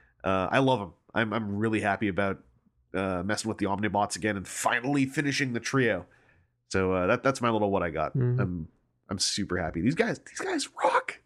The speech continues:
Speaker 1: The Omnibots are great.
Speaker 2: Yeah, I've been a fan. I've, I've got those three. I've, I've been a fan of them. Like, and you're, you're, I, I, I will, I will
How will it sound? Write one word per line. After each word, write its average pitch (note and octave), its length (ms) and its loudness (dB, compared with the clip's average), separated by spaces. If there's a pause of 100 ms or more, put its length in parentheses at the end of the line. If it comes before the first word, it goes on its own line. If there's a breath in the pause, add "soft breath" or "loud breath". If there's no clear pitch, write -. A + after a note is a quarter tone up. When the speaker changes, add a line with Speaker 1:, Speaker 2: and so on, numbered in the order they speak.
Speaker 1:
The - 100 -6
Omnibots - 440 -4
are A#3 40 -6
great. B3 340 0 (1080)
Speaker 2:
Yeah, - 140 0 (360)
I've G#3+ 100 2
been C#4 100 6
a G3+ 40 2
fan. B2+ 220 0
I've, D3+ 300 2
I've E3 120 2
got F3 200 2
those A#2 220 4
three. G#2 260 0
I've, C3 200 2 (140)
I've C#3 160 2
been D#3+ 100 4
a D3+ 60 4
fan B2+ 240 2
of G2 80 -2
them. E2 220 -6
Like, A2+ 160 2 (340)
and D#3 200 4
you're, D#3 240 4
you're, B2+ 360 2 (460)
I, - 140 2
I, C3+ 200 4
I B2+ 200 4
will, B2 200 4
I B2+ 120 4
will G#2+ 360 2